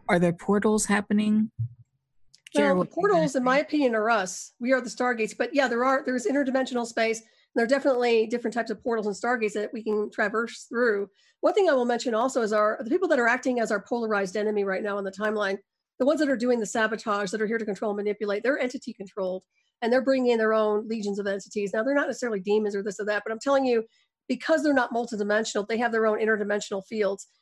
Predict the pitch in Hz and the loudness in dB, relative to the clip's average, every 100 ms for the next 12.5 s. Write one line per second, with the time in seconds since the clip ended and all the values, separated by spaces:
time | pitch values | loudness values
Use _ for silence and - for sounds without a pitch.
0 | - 254 269 294 285 240 226 226 240 208 | -2 2 2 4 4 2 0 -4 -6 -4
1 | 226 208 - 220 208 202 214 214 240 254 | -2 -4 -4 -10 -8 -4 -4 -4 -4 -2
2 | 311 277 208 208 202 160 - - _ _ | 0 2 0 0 0 -2 -10 -20 _ _
3 | _ _ _ - 214 254 254 220 226 214 | _ _ _ -6 0 2 2 2 0 0
4 | 196 - 208 190 214 196 196 208 233 294 | -2 -4 -8 -6 -4 -2 -2 0 0 0
5 | 269 269 262 226 226 233 220 214 - - | 2 2 2 0 -4 -2 -2 -2 -2 -2
6 | 214 220 - 220 202 220 208 202 - 233 | 0 0 0 -2 -2 -2 -2 -4 -4 -6
7 | 208 220 214 202 208 - 208 196 220 208 | -2 -2 -2 -4 -6 -8 -8 -6 -4 -4
8 | - _ _ 269 339 370 320 262 233 240 | -6 _ _ -4 2 4 4 2 0 0
9 | 294 220 - 214 220 208 220 233 214 208 | 0 -2 -4 -8 -6 -4 -2 -2 -2 -4
10 | 220 208 226 202 196 208 202 - 220 - | -4 -4 -2 -2 -2 -2 -4 -2 -4 -2
11 | 214 208 226 226 208 190 220 208 320 285 | -6 -6 -6 -6 -6 -4 -6 -2 0 0
12 | 226 - 302 220 - | -2 0 2 2 -2